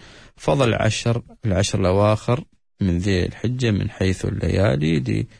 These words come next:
لفضل هذه الليالي ومزيد كرمها بكون وجود ليلة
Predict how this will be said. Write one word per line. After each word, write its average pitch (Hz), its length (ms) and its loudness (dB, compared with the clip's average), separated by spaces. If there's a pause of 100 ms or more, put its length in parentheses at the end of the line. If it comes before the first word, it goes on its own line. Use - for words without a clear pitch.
(380)
لفضل 131 340 2
هذه 101 600 2
الليالي 95 960 0 (460)
ومزيد 92 1500 2
كرمها 92 600 0
بكون 110 680 0 (380)
وجود 104 340 0
ليلة 95 380 0